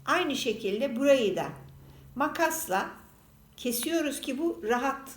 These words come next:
dönsün diye. Bunu çevirip içini güzelcecik düzgünleştiriyoruz. Bunu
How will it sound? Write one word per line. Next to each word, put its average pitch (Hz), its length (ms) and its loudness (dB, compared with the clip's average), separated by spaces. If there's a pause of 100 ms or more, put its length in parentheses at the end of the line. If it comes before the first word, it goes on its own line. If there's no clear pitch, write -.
(120)
dönsün 190 580 0
diye. 151 420 -6 (580)
Bunu 294 320 2
çevirip 294 540 0
içini 269 360 -2
güzelcecik 247 1040 2
düzgünleştiriyoruz. 220 1300 2 (420)
Bunu 294 440 2